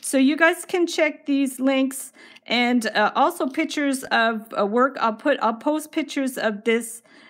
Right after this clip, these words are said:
uh, these items in the post, um, live stream section. So it's like hashtag post dash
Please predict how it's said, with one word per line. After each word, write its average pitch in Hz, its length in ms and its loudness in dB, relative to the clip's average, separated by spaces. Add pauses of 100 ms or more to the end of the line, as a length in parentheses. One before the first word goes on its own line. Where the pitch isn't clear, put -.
(100)
uh, 196 260 0
these 254 300 0
items 233 560 0
in 220 320 0
the 202 280 -4
post, 240 600 -2
um, 185 460 -2 (200)
live 330 260 2
stream 220 320 -2
section. 196 680 -2 (260)
So 233 200 0
it's 233 180 -2
like 233 160 -2
hashtag 247 760 -2
post 214 380 -2 (140)
dash 185 420 0